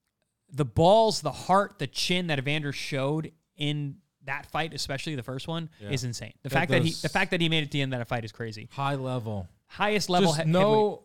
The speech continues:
Speaker 1: fight.
Speaker 2: no stop. All ebb and flow. Like
Speaker 1: Yeah.
Speaker 2: today's heavyweights, you see a lot of standing there. You
Speaker 1: Lot
Speaker 2: see
Speaker 1: of
Speaker 2: a lot
Speaker 1: standing,
Speaker 2: of,
Speaker 1: a lot of
Speaker 2: like,
Speaker 1: hugging.
Speaker 2: a lot of hugging. None of that.
Speaker 1: None of that.
Speaker 2: Fan man moment.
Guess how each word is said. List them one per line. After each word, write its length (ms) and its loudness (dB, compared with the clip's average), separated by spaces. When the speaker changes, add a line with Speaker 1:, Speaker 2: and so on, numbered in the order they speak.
Speaker 1:
fight. 60 -2
Speaker 2:
no 160 2
stop. 480 0
All 260 0
ebb 200 0
and 140 -2
flow. 400 -2
Like 180 -4
Speaker 1:
Yeah. 40 -4
Speaker 2:
today's 260 2
heavyweights, 520 -2
you 60 -6
see 160 -6
a 60 -2
lot 120 -4
of 60 -6
standing 420 -4
there. 200 -4
You 80 -6
Speaker 1:
Lot 180 -2
Speaker 2:
see 40 0
Speaker 1:
of 40 0
Speaker 2:
a 20 0
lot 20 0
Speaker 1:
standing, 200 0
Speaker 2:
of, 80 -8
Speaker 1:
a 40 -8
lot 160 0
of 60 -2
Speaker 2:
like, 60 2
Speaker 1:
hugging. 240 -2
Speaker 2:
a 40 -12
lot 140 0
of 100 -2
hugging. 400 0
None 280 0
of 100 2
that. 260 -4
Speaker 1:
None 240 0
of 60 -4
that. 140 -12
Speaker 2:
Fan 280 6
man 240 6
moment. 340 2